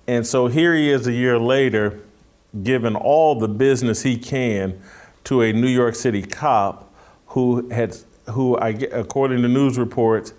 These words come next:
had asked this teen and his girlfriend, uh, to leave the subway station and subway s-, area because they had not paid for their fare or whatever.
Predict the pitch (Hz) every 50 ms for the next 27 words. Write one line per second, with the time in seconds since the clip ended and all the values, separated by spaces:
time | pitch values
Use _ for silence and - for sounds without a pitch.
0 | - - - - - - _ _ - 123 110 - - - 139 139 143 139 139 131
1 | - - 123 135 131 127 - - - - 147 131 127 123 123 120 120 117 117 -
2 | - 120 110 104 117 113 101 95 92 110 120 120 120 117 113 - - 110 107 107
3 | 104 104 101 101 98 101 - - - - - _ _ - 107 98 98 95 92 -
4 | - - - - 123 110 110 117 131 131 127 120 107 104 101 101 101 101 - -
5 | - _ _ _ _ _ _ _ - 113 107 - - 143 131 123 110 117 113 107
6 | 104 92 - - 110 107 101 - - 104 101 98 95 - 123 117 104 107 107 104
7 | 98 92 - - - - - 135 123 120 117 110 104 104 101 92 101 - - 104
8 | 98 - - - - - - - _ - 113 113 113 107 104 117 110 107 101 92
9 | 95 107 120 120 120 117 - - - - - 123 117 117 117 117 117 117 117 -
10 | - - 120 113 113 113 113 110 110 110 104 95 107 98 95 90 - - 131 131
11 | 131 131 127 123 123 123 - - 117 110 113 117 113 117 117 113 107 110 113 113
12 | 110 113